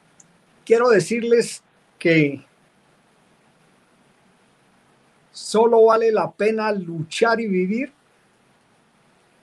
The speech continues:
por lo que se está dispuesto a morir. Yo estoy dispuesto a hacerlo como estoy seguro que ustedes lo están,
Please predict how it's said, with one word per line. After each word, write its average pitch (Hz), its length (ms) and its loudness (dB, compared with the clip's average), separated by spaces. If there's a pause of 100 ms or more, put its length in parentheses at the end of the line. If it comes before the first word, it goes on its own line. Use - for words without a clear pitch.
(180)
por 180 160 2
lo 165 120 -2
que 170 120 -2
se 160 100 -4
está 208 560 2 (240)
dispuesto 190 720 0
a 190 40 4
morir. 135 340 -4 (2750)
Yo 170 240 0
estoy 233 340 0
dispuesto 226 720 2
a 214 40 2
hacerlo 226 500 -2
como 190 260 0
estoy 220 280 0
seguro 277 600 0
que 208 100 0
ustedes 208 480 0
lo 196 160 -6
están, 190 260 -2